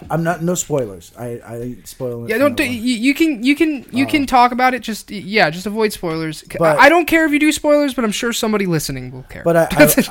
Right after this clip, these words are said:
Speaker 1: I, all I will say is, if you're looking for your typical comic book movie, uh, you ain't getting it here.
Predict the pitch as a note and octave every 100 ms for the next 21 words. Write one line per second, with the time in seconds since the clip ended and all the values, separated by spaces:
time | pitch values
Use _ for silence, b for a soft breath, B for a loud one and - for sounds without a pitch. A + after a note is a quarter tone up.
0 | D#3 C#3 - D3+ E3 G3 G3 F#3 F3 E3
1 | - D3 C#3 C3+ B2 A2 B2 A#2 - -
2 | _ C3+ C3 C3 B2 A#2+ C#3 D#3 D3+ C#3+
3 | - C3+ B2+ B2 A#2+ A2+ - _ _ _
4 | _ _ _ _ A#2+ A#2+ - D#3 D#3 -
5 | C3 A#2 C3 B2 B2+ A#2+ B2 A2 A2+ A#2
6 | A#2 A#2 A2+ G#2+ _ _ _ _ - A2+
7 | G2+ A2+ G#2 A2 G#2 G#2+ F#2 G2+ F2 F2+
8 | E2+